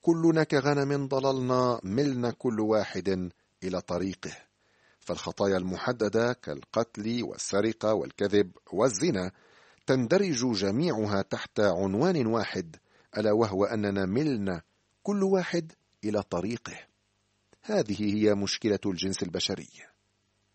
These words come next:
"لينتهرك الرب الذي اختار أورشليم." هذا يعني أن التوبيخ لم يكن بسبب يهوشع الشخص، وإنما بسبب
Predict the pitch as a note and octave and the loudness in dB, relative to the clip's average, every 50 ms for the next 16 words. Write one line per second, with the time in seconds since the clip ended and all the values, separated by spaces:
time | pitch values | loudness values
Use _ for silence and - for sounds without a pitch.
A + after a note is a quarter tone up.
0 | _ _ _ _ _ - _ _ _ _ _ _ _ - A#2 C3 D3+ D#3 D3+ C#3+ | _ _ _ _ _ -20 _ _ _ _ _ _ _ 0 4 6 6 6 4 4
1 | - D#3 C3+ C3 E3+ F#3+ G3+ F#3+ - - F3 E3+ E3+ - - A#2 C#3+ C#3+ A2+ A2 | 2 0 2 2 2 2 0 0 0 2 2 2 2 2 4 2 2 2 0 0
2 | C#3 D3+ D3+ C#3+ C3+ B2 A#2+ B2+ B2 A2+ - - - A#2 A#2+ A#2 A2+ A2 A2 A2 | 2 2 2 2 0 0 0 -2 -6 -6 -6 0 2 4 4 4 4 4 2 2
3 | G#2+ A2+ - _ _ - G2 G2 G2 - - G#2+ F#2+ D#2 - - - - - _ | 2 0 -4 _ _ -4 -2 -2 -2 -4 -4 -6 -6 -8 -10 -14 -20 -20 -20 _
4 | _ _ _ _ _ _ _ _ _ _ G2 F#2+ F2+ F#2 F#2+ A2 A2 A2 A2+ B2+ | _ _ _ _ _ _ _ _ _ _ -4 -2 0 2 2 4 2 2 2 0
5 | C#3+ D3 G2 G2 F#2 F2+ - _ G2 F2+ F2+ F2 A2+ B2+ C3 A#2 - - A2 G#2 | 0 0 -2 -4 -4 -4 -4 _ -2 -2 0 -2 -2 -4 -4 -4 -4 -2 0 0
6 | G2+ F#2+ - - F#2 G2+ G#2+ G2+ G#2 G#2+ A#2+ C3 B2+ - - A#2+ A2+ G#2+ G2 F2 | 0 0 -2 -6 -4 -4 -2 -2 0 0 0 0 0 0 -2 0 0 0 -2 -2
7 | E2+ G2 F2+ - - A#2+ A#2 A2+ G#2+ F#2+ F#2 G2+ F#2+ F#2 F2 - - F#2+ F#2+ G2+ | -2 -2 -2 0 0 2 4 4 2 2 0 -2 -2 -2 -4 -4 -6 -2 -2 -2
8 | F#2 F2 - F#2+ F#3 E3 - - F#2 D#2+ C2+ - - - _ _ - - - - | 0 0 -2 -2 0 0 -2 -2 -2 -4 -6 -8 -14 -20 _ _ -8 -6 -4 -4
9 | G#2 A2+ A#2+ - - - - - - - _ _ _ _ _ _ _ _ - A2 | -4 -4 -6 -6 -10 -10 -10 -12 -14 -18 _ _ _ _ _ _ _ _ -2 -2
10 | A#2+ D3 F#3 F#3 E3+ D3 A#2+ A#2+ B2+ B2+ G2+ F2+ G2+ G2+ F#2 - - C#3+ C3 B2 | 0 2 0 2 2 2 2 2 2 2 0 0 -2 -2 -2 0 0 2 2 2
11 | G2+ G2 G2 | 2 2 -4